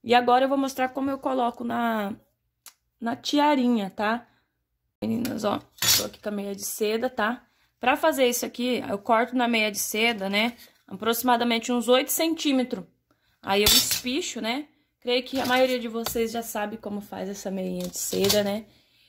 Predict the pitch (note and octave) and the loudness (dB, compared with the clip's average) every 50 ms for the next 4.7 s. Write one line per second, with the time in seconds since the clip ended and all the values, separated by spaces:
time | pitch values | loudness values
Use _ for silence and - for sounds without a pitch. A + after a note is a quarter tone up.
0 | _ _ _ - - G3+ G3+ G3+ G3 G3 G3 G3 F#3+ F#3+ G3 - - _ _ _ | _ _ _ -10 -6 -4 -2 0 0 0 0 0 -2 -2 -6 -8 -14 _ _ _
1 | _ _ _ _ - - - - B3+ C#4 C#4 C4 A3+ F#3 - - - _ _ _ | _ _ _ _ -20 -12 -2 2 4 4 6 6 6 4 2 -2 -8 _ _ _
2 | _ _ - C4+ D#4+ F#4 G#4 E4 C4 C#4 B3 B3 B3+ C#4 C#4+ C4 A3 G3+ G3+ - | _ _ -6 -6 -4 -2 -4 -2 -2 -2 0 0 0 0 0 0 -2 -4 -6 -8
3 | - - - _ _ _ _ - - _ - G#3 G#3+ A3 B3 B3+ C4 B3+ B3+ B3 | -8 -10 -14 _ _ _ _ -20 -20 _ -2 0 2 2 4 4 4 4 4 2
4 | B3 A#3+ A#3 - - - A3 G#3+ G#3+ A3 A3+ B3+ B3+ | 2 0 0 -2 -2 0 2 2 2 2 2 0 0